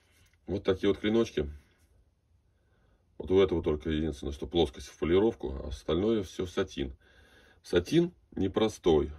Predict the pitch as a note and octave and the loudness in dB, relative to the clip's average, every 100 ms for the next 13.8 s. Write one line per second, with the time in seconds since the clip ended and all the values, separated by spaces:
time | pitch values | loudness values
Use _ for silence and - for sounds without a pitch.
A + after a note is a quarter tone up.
0 | E2 D#2 D#2+ A#2+ B2 A2+ G#2+ G2+ G#2+ A#2 | -6 -2 2 4 4 4 -4 -2 0 2
1 | A#2+ - - - _ _ _ _ _ _ | 2 -2 -10 -12 _ _ _ _ _ _
2 | - - - F#2+ E2+ - F#2 E2 F#2 C#3+ | -16 -6 2 2 2 2 2 4 4 2
3 | - - F2+ D#2 D#2 E2 D#2+ D#2+ F2 G2 | -2 -2 0 2 0 0 -4 -2 0 2
4 | F#2+ F2 - D#2+ G2 G#2 _ _ _ _ | 0 -2 -6 -4 -4 -6 _ _ _ _
5 | _ _ _ _ _ _ - - D#2 - | _ _ _ _ _ _ -12 -8 -8 -2
6 | A2 A#2+ A#2+ - A#2+ F#2+ D2+ - - D#2+ | 2 2 2 4 4 4 0 -6 -2 0
7 | E2 D2+ - - E2+ F2 E2+ E2 D#2 D2+ | 0 -2 -12 -4 2 2 2 0 -2 0
8 | F2+ F2+ D#2 D#2 D#2 D2 D2+ D#2+ E2 D#2+ | 0 0 -2 0 0 0 0 2 4 6
9 | C#2+ C#2 _ _ _ _ _ _ _ _ | 4 -2 _ _ _ _ _ _ _ _
10 | _ _ _ _ _ _ _ _ _ _ | _ _ _ _ _ _ _ _ _ _
11 | _ _ _ _ _ _ _ - E2+ F2 | _ _ _ _ _ _ _ -4 -2 -2
12 | - - F2 G2+ G#2+ G#2 E2+ E2+ E2+ F2+ | -4 -6 -2 2 2 2 2 4 4 2
13 | E2+ E2 - F#2 G2 E2+ D2+ | 0 -4 -2 2 4 4 2